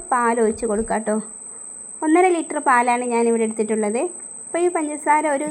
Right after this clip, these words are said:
കല്ല് പോലെയൊക്കെ ഇരിക്കും, അത് കുഴപ്പമില്ല. പാലൊന്ന് ചൂടായി വരുമ്പോൾ അത് അലിഞ്ഞ് പോകും ട്ടോ. ഇത് നന്നായിട്ടൊന്ന് മിക്സ് ചെയ്ത് കൊടുക്കാം. അപ്പോൾ അതാ പാൽ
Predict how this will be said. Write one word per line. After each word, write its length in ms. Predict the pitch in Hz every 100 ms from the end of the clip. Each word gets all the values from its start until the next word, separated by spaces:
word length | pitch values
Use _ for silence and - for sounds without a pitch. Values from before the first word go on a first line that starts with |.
| 302
കല്ല് 240 | 254 247 269
പോലെയൊക്കെ 320 | 262 285 -
ഇരിക്കും, 260 | 220 220 196 - - -
അത് 100 | 277 302
കുഴപ്പമില്ല. 420 | 233 214 220 214 269 - - -
പാലൊന്ന് 380 | 240 269 302 302 285
ചൂടായി 300 | 247 247 254
വരുമ്പോൾ 280 | 226 226 302 247
അത് 120 | 233
അലിഞ്ഞ് 240 | 220 226 226
പോകും 160 | 202 208
ട്ടോ. 100 | 196 202 202 - - - - - - - - - - - - - - - - - - - - 330
ഇത് 100 | 349
നന്നായിട്ടൊന്ന് 560 | 262 240 240 262 302 277 220
മിക്സ് 200 | - -
ചെയ്ത് 180 | 220 202 202
കൊടുക്കാം. 280 | 220 220 -
അപ്പോൾ 140 | 277
അതാ 100 | 277 285
പാൽ 180 | 269 247